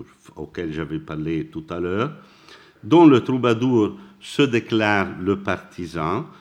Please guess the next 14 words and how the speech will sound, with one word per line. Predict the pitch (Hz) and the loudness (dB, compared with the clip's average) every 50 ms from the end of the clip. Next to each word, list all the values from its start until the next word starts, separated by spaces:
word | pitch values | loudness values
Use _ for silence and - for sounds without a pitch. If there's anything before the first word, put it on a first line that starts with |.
| _ _ - | _ _ -8
dans | - 110 110 | -4 -2 0
la | 117 117 110 | 0 0 -2
chanson | - - 107 107 107 104 - - 127 131 117 | -2 -4 -6 -6 -6 -6 -6 -8 -6 -6 -6
programmatique | 101 - - 104 101 87 95 98 92 87 87 85 80 - - 95 98 98 98 - - 113 117 113 - _ _ _ _ - | -8 -8 -6 -6 -4 -4 -4 -4 -4 -4 -4 -6 -8 -10 -10 -8 -8 -10 -10 -10 -8 -8 -8 -8 -12 _ _ _ _ -10
L'Uvers | 92 95 95 85 95 95 98 98 - - - - - | -6 -6 -4 -4 -4 -4 -6 -6 -10 -16 -18 -12 -8
comença | 104 101 90 87 82 82 85 87 82 - - - _ | -6 -6 -4 -4 -4 -4 -6 -8 -8 -12 -18 -18 _
quan | - 76 76 80 78 | -12 -10 -8 -8 -8
vei | 82 80 78 78 | -6 -6 -6 -8
del | 73 73 69 78 | -8 -10 -12 -14
fau. | - _ - 73 62 58 57 50 50 - - _ _ _ _ _ _ _ _ _ _ _ _ _ _ _ _ _ _ _ _ _ _ _ _ _ - | -14 _ -16 -14 -12 -12 -12 -14 -16 -18 -20 _ _ _ _ _ _ _ _ _ _ _ _ _ _ _ _ _ _ _ _ _ _ _ _ _ 0
En | 139 151 | 0 0
commentant | 151 151 170 165 165 165 175 175 160 - 147 131 117 95 98 | 2 2 0 2 2 2 0 0 0 0 2 2 2 0 -2
ces | - - - 110 104 | -4 -2 0 0 0
vers, | 87 92 87 82 85 92 110 147 | 0 -2 -4 -2 -2 -2 -4 -4